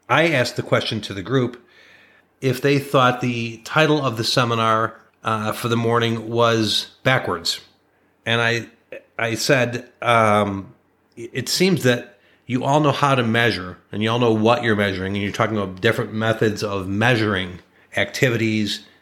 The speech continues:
measuring results, accountability, that type of thing. But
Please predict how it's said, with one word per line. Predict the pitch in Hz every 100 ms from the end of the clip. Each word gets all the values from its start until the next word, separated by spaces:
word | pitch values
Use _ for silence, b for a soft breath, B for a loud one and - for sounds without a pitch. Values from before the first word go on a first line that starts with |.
| b
measuring | 101 123 131 120 120 117
results, | 110 110 107 104 107 101
accountability, | - - 120 120 113 107 107 107
that | 101
type | - 104
of | 92
thing. | 95 95 - B B B
But | 139 135 - -